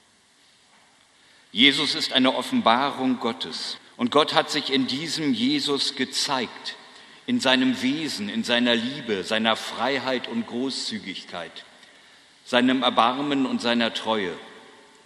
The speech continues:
Deshalb wird Jesus in den Schriften des Neuen Testaments der Christus,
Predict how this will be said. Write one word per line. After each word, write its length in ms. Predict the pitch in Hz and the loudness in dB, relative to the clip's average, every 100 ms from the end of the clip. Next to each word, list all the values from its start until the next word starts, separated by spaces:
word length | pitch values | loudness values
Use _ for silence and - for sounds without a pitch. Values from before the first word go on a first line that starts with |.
| _ _ _ _ _ _ | _ _ _ _ _ _
Deshalb 580 | 143 151 - 123 110 - 120 | 2 2 2 -2 -2 -4 -2
wird 220 | 110 107 | -2 -2
Jesus 680 | 117 127 120 120 117 - - | 0 2 2 0 -2 -4 -4
in 160 | 120 | -2
den 180 | 113 113 | 0 -2
Schriften 540 | - - 131 - - | -2 -2 -4 -4 -4
des 200 | 117 110 | -4 -2
Neuen 340 | 113 117 117 113 | 0 2 2 0
Testaments 880 | 117 107 - 107 110 120 120 - - - - - - _ - | -4 -6 -6 -2 -2 -2 -2 -6 -12 -18 -20 -20 -20 _ -2
der 140 | 113 | -2
Christus, 840 | - 131 143 - 104 90 - - | -2 -2 -2 -2 -4 -8 -8 -10